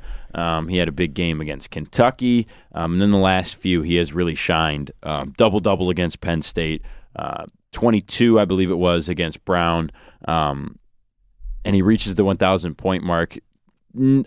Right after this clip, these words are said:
I don't think there's a more deserving player on this team of the "Joey,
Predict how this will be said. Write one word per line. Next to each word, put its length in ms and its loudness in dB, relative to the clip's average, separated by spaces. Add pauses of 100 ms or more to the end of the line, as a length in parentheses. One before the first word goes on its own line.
I 120 6
don't 200 2
think 200 0
there's 200 4
a 40 4
more 240 2
deserving 640 0
player 280 2
on 120 0
this 160 -6
team 400 -2
of 300 -2
the 380 -2 (560)
"Joey, 760 4